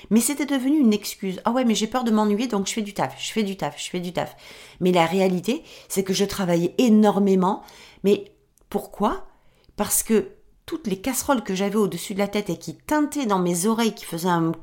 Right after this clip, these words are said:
un brouhaha extraordinaire, m'empêchaient de voir le chemin le plus simple, le plus connecté, le plus facile, le plus léger et le plus fun.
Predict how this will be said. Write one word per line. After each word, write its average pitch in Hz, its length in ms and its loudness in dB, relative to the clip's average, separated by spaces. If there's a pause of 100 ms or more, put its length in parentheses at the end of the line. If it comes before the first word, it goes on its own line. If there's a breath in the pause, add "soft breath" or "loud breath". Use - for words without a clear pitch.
(580)
un 165 100 -2
brouhaha 226 960 0
extraordinaire, 202 880 -4 (560 loud breath)
m'empêchaient 262 800 -2 (200 soft breath)
de - 140 4
voir 233 360 0
le 170 120 0
chemin 220 380 0
le 160 140 0
plus - 180 -10
simple, 254 420 -2
le 151 160 -2
plus - 140 -10
connecté, 226 640 -4 (280 loud breath)
le 160 120 2
plus - 160 -10
facile, - 760 0 (260 loud breath)
le 170 120 6
plus 196 240 2
léger 254 400 4 (140)
et 185 100 2
le 196 120 4
plus 330 240 -2 (180)
fun. 320 420 0